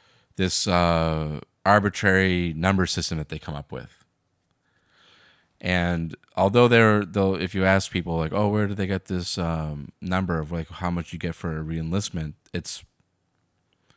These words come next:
it's very arbitrary.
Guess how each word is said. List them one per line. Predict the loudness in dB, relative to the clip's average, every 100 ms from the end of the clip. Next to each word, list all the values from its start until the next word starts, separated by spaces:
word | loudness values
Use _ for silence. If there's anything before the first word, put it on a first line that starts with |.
| _ _ _ _ _ _ _ _ _ _ _ _ _ _ _ _ _ _ _
it's | -10 -4
very | 2 2
arbitrary. | 2 0 -4 -8 -10 -12